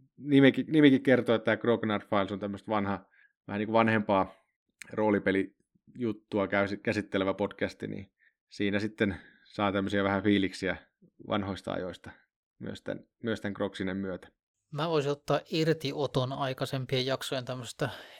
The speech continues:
Speaker 2: erinäköisistä kulttuurisuosituksista ja kehottaa ihmisiä menemään välillä ulos. Näin kun tätä nauhoitetaan kaksituhatta kaksikymmentä kesällä, niin, niin, niin tota,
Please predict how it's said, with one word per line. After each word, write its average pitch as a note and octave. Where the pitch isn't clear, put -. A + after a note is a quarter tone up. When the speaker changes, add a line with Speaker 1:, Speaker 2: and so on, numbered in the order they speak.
Speaker 2:
erinäköisistä C3
kulttuurisuosituksista B2+
ja A#2+
kehottaa C3+
ihmisiä C3+
menemään A#2+
välillä A#2+
ulos. D#3+
Näin B2+
kun C3
tätä C3+
nauhoitetaan C3+
kaksituhatta -
kaksikymmentä -
kesällä, C3
niin, B2
niin, B2
niin A#2+
tota, B2